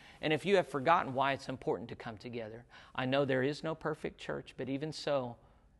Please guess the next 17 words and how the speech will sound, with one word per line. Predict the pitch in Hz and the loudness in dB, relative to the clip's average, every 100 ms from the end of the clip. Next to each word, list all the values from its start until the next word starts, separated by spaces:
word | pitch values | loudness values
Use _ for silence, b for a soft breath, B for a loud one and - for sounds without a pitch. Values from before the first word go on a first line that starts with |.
| _ | _
you | 131 156 | -8 -6
cannot | 202 196 175 147 | -2 0 0 0
do | 175 | 0
what | 151 127 - | 2 0 -2
you've | 139 | -4
been | 143 | -4
called | - 143 143 | 0 0 0
to | - | -4
do | 127 120 | -4 -2
or | 120 127 | -2 -2
be | 113 160 190 123 | -2 -2 0 -2
who | 131 | -4
you've | 120 143 170 | -4 -4 -4
been | 165 165 | -6 -4
called | 160 165 156 | 0 0 -2
to | 151 | -6
be | 131 120 113 | -4 -4 -6